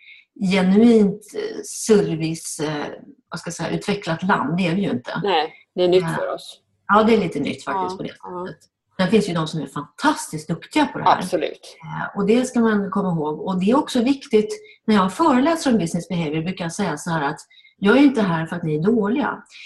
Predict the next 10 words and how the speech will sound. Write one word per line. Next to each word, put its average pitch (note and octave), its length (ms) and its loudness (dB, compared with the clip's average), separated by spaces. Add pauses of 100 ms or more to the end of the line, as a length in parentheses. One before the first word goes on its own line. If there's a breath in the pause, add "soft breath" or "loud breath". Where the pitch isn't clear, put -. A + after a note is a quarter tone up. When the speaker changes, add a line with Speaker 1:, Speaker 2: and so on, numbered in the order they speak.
(120 loud breath)
Speaker 1:
Jag C#4 220 4
är D#4 40 4
här A3 260 2
för F3 220 -4
att E3+ 280 -2
vi G3+ 220 -2
alla A#3 460 2 (140)
kan D#3+ 180 -2
bli D3+ 120 -4
bättre - 560 -4